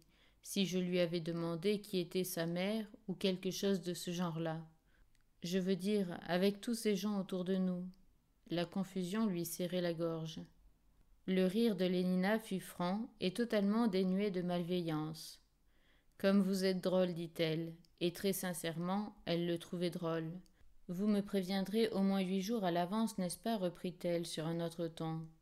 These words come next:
Je suppose que nous prendrons la fusée bleue du Pacifique. Est-ce qu'elle part de la tour de Charrington ou bien est-ce de Hampstead ? »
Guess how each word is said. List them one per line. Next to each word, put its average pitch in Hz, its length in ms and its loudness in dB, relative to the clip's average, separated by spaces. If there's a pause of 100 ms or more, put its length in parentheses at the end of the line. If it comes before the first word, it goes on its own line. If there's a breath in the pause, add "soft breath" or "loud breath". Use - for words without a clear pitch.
(140)
Je 190 200 -2
suppose 208 640 0
que - 140 -4
nous 190 180 2
prendrons 185 480 -2
la 170 180 0
fusée 185 360 -2
bleue 175 260 -2
du 160 140 -8
Pacifique. 170 800 -4 (760 soft breath)
Est-ce 202 200 2
qu'elle 214 200 2
part 247 200 4
de 202 100 2
la 185 180 4
tour 233 300 0
de 180 140 0
Charrington 190 840 0 (220)
ou 202 120 0
bien 247 380 2
est-ce 226 320 0
de 185 180 2
Hampstead ? » 190 720 -2